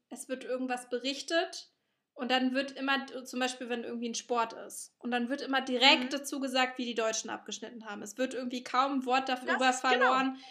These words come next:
Speaker 2: Ja,
Speaker 1: von wegen,
Speaker 2: ja,
Speaker 1: ja,
Speaker 2: ja.
Speaker 1: die, weiß ich nicht, die Briten haben ein richtig tolles Spiel gemacht und der Spieler, nein, es kommt dann immer schon direkt darauf, ja, ach, übrigens, und Deutschland hat, äh, so und so den sechzehnten Platz gemacht oder so, weißt du? Und das ist, ähm, das ist auch immer etwas, wo ich, wo ich mir so denke, so,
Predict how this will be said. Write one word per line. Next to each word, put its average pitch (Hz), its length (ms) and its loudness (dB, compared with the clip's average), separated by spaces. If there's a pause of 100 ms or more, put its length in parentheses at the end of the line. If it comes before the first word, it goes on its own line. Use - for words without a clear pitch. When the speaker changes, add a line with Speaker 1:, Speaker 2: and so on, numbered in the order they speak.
Speaker 2:
Ja, 254 160 6
Speaker 1:
von 240 80 2
wegen, 247 240 4
Speaker 2:
ja, 254 80 6
Speaker 1:
ja, 254 220 8
Speaker 2:
ja. 262 60 4
Speaker 1:
die, 240 460 -4 (220)
weiß 240 180 2
ich 254 140 -4
nicht, 240 260 -2
die 240 80 -4
Briten 277 440 -2
haben 247 180 4
ein - 20 -4
richtig 254 300 -4
tolles 254 300 0
Spiel 302 220 2
gemacht 262 440 2
und 240 160 -4
der 240 140 4
Spieler, 269 400 2
nein, 262 300 0
es 262 120 -2
kommt 254 240 -2
dann 247 140 -2
immer 277 260 -2
schon 247 220 -4
direkt 247 320 -2
darauf, 247 300 2
ja, 254 240 4 (360)
ach, 262 200 4
übrigens, 311 380 2
und 262 140 0
Deutschland 269 480 4
hat, 254 300 2
äh, 247 500 2
so 240 140 0
und 240 120 2
so 240 160 0
den 226 200 0
sechzehnten 247 440 2
Platz 240 380 0
gemacht 214 400 -2
oder 226 180 -6
so, 220 140 -10
weißt - 240 -6
du? 262 160 -4 (340)
Und 254 160 -6
das 247 200 -4
ist, - 240 -14
ähm, 240 240 -4 (120)
das 240 160 -6
ist 247 120 -8
auch 254 140 -8
immer 240 180 -4
etwas, 240 320 -8
wo 247 40 0
ich, 247 280 -4
wo 240 100 -6
ich 240 100 -8
mir 240 100 -4
so 240 80 -8
denke, 240 260 -4
so, 233 380 -4